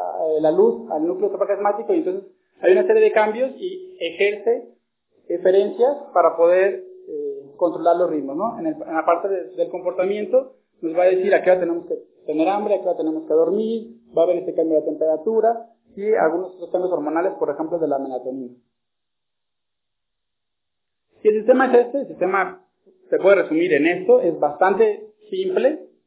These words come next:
Lo que tenemos es un gen clock, que es el, el gen central en esto, que se expresa a lo largo del día. No es un, vemos aquí los genes que son rítmicos y los genes que no son rítmicos. En el caso del gen clock se expresa a lo largo del día de forma constante.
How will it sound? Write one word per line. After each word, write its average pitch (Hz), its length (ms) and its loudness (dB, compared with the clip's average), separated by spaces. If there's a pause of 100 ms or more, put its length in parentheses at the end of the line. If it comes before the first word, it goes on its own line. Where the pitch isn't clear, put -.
(960)
Lo 175 160 2
que 185 80 0
tenemos 233 380 2
es 214 140 4
un 190 180 2
gen 240 220 0
clock, 220 440 4 (420)
que 170 140 -4
es 185 80 -4
el, 175 180 -2 (160)
el 151 480 -8 (160)
gen 180 180 -4
central 175 380 2
en 175 100 2 (120)
esto, 233 200 0
que - 80 -4
se 180 80 -4
expresa 214 380 4
a - 20 2
lo 208 80 4
largo 190 300 6
del 151 180 2
día. 160 160 2
No 185 80 -2
es 190 80 -4
un, 220 240 -8 (280)
vemos 190 200 -4
aquí 202 180 -6
los 208 140 -2
genes 202 200 -4
que - 80 -18
son 185 120 4
rítmicos 233 460 2
y 156 40 -4
los 151 100 -6
genes 185 180 0
que - 100 -8
no 156 120 0
son 180 120 0
rítmicos. 196 480 -2 (300)
En 180 80 -4
el 190 100 0
caso 233 540 0
del 180 240 -2
gen 208 180 -4
clock 220 240 2
se 185 60 -4
expresa 202 380 0
a - 20 2
lo 180 80 4
largo 190 260 4
del 180 140 -2
día 214 180 2
de 175 80 2
forma 180 300 -2
constante. 131 480 -8